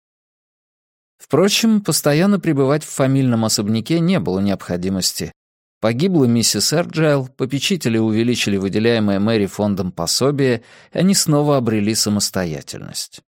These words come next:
Кончина миссис Эрджайл не вызвала в душе Филиппа особых сожалений. Было бы приятнее, конечно, если бы она мирно умерла в своей постели,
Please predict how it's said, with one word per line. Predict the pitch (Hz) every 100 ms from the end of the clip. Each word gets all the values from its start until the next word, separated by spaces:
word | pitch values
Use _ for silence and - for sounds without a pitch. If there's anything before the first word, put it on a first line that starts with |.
| _ _ _ _ _ _ _ _ -
Кончина | 120 127 156 151
миссис | 139 139 - 123 - -
Эрджайл | 117 117 135 151 160
не | 160 190
вызвала | 139 143 156 151
в | 127
душе | 123 - 110
Филиппа | - 131 131 127 110
особых | 104 117 107 -
сожалений. | 110 95 101 90 64 - - _ _ _ _ _
Было | 180 208
бы | 175 147
приятнее, | 151 127 120 123 127 117
конечно, | - 98 113 127 127
если | 117 117 113
бы | 113
она | 110 120 131
мирно | 120 123 135 131 123
умерла | 117 104 117
в | 120
своей | - 123 123
постели, | 127 143 143 - 185 92 64